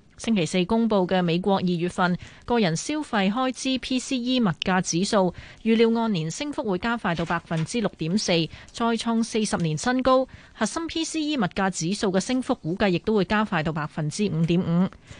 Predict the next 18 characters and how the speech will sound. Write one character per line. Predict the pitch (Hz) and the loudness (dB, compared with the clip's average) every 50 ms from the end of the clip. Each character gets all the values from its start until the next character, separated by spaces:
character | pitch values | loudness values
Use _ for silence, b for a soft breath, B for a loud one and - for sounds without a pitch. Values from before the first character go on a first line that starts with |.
| B B B | B B B
星 | - - 381 359 | -4 -2 0 2
期 | 339 - | 2 2
五 | - 175 180 208 214 208 | 4 4 4 6 6 6
會 | 208 208 208 | 6 4 4
有 | 185 180 160 185 | 4 4 4 4
美 | 208 196 185 190 | 4 2 2 2
國 | 190 214 202 | 2 0 0
嘅 | - 214 | 0 0
三 | 202 - - 269 277 269 | -2 -2 -2 -4 -2 0
月 | 233 180 | 0 -2
份 | 165 - - 190 180 180 175 170 - B B B B B B B 175 - | -2 -2 0 0 2 2 2 0 -2 B B B B B B B -8 -8
非 | - - - 285 285 294 | -8 -8 -2 -2 -2 0
農 | 285 247 170 147 156 | 0 0 0 0 2
業 | 165 185 - | 0 0 -2
新 | - - 254 254 254 | -2 -2 -2 -2 -2
增 | - 262 254 254 | -2 -2 -2 -2
職 | - 277 - | -2 0 2
位， | 214 190 165 160 | 4 4 4 2